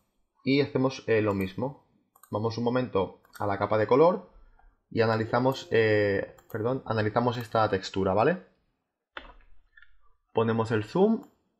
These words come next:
y ya vemos que hay unos elementos, eh, amarillos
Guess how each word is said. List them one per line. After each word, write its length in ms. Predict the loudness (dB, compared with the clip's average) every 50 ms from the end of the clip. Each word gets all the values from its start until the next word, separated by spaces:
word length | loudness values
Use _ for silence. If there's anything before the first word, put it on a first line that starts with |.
| _ _ -2
y 240 | 0 2 2 4 6
ya 360 | 6 6 6 6 4 0 -4 -2
vemos 420 | 2 4 4 6 4 2 0 -2
que 140 | -2 0 2
hay 100 | 2 2
unos 220 | 2 0 -2 -2
elementos, 800 | 0 0 0 0 -2 -2 0 0 0 -2 -4 -10 -14 -16 -18 -12 _
eh, 320 | -4 -2 0 2 2 2 2
amarillos 680 | 2 2 0 0 0 0 0 0 0 0 -2 -10 -4